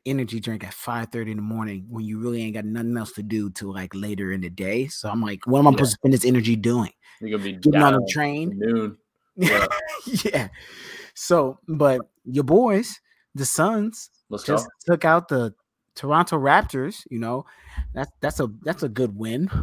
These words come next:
Speaker 1: I guess. They shouldn't have been that difficult as y'all made it seem, but, I
Speaker 2: No,
Speaker 1: mean
Speaker 2: is that it? Are you done?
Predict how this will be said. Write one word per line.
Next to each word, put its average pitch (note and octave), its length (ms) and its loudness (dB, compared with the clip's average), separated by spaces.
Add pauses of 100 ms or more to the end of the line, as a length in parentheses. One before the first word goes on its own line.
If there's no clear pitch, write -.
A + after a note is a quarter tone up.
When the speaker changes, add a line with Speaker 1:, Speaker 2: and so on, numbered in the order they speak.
(200)
Speaker 1:
I A#2 80 -4
guess. A#2 400 -4
They A2 160 -2
shouldn't C3+ 300 -4
have G#2 100 -8
been A2+ 180 -4
that G#2+ 160 -6
difficult A#2 500 -8
as G#2 240 -12
y'all G2+ 240 -10
made A2+ 200 -6
it G2 160 -10
seem, D3+ 640 -2
but, A2 360 -8 (1120)
I C3 60 2
Speaker 2:
No, B2 60 0
Speaker 1:
mean A#2+ 180 2
Speaker 2:
is B2 220 4
that A2 160 8
it? A#2+ 200 0
Are G#2+ 40 -2
you G#2 100 2
done? A2 260 -2